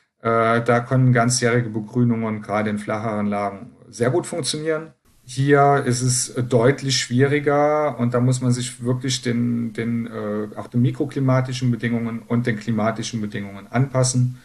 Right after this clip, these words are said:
Und, äh, nicht vergessen, dass die Reben halt, äh, in bestimmten Momenten halt, äh, das Hauptaugenmerk haben.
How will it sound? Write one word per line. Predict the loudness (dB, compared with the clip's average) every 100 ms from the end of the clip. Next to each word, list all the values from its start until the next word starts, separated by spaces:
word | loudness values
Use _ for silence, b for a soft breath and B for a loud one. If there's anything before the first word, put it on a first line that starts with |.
| b b b b b _
Und, | 0 2 2 -2 -4 -8 -6
äh, | -2 0 0 -2 -4 -2
nicht | 0 0
vergessen, | 0 0 0 0
dass | -2 -2
die | -4
Reben | -4 -4 -4
halt, | -6 -6 -8 -8
äh, | -6
in | -4 -2 -2
bestimmten | -2 -2 -2 -2
Momenten | -4 -6 -8 -4 -4
halt, | -2 -4 -4 -6
äh, | -6
das | -6 -2
Hauptaugenmerk | -2 -2 -2 -2 0 -2 -2
haben. | -2 -4